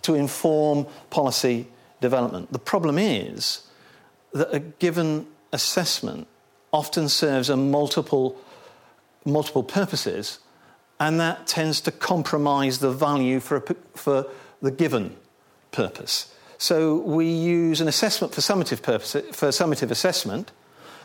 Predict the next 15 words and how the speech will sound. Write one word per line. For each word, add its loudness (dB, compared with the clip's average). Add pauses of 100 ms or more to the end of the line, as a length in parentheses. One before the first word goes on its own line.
that's 0
used 2
for 0 (260)
institutional 0
accountability 0 (460)
and 2
also 2 (380)
as 2
a 2
basis 0
for -4
public -2
policy, -2
for -4
example. -6